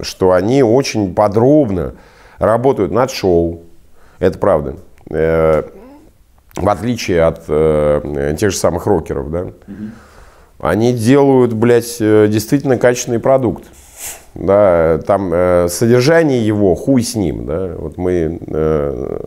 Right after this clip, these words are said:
Speaker 1: оставим это за скобками. Но то, что они растут, это видно.
Speaker 2: А приведи пример, что тебе понравилось?
Speaker 1: Слушай, ну ты можешь, э, в том же самом Инстаграме посмотреть, э, блядь, концерты, э,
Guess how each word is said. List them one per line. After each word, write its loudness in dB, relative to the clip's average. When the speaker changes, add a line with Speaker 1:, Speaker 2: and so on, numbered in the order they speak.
Speaker 1:
оставим 0
это -6
за 2
скобками. -4
Но 2
то, 2
что 4
они 4
растут, -2
это 0
видно. -6
Speaker 2:
А -4
приведи 0
пример, -2
что -4
тебе -2
понравилось? -4
Speaker 1:
Слушай, 0
ну 2
ты 0
можешь, 2
э, 6
в -10
том 0
же -6
самом 0
Инстаграме 2
посмотреть, -2
э, 2
блядь, 0
концерты, -2
э, 4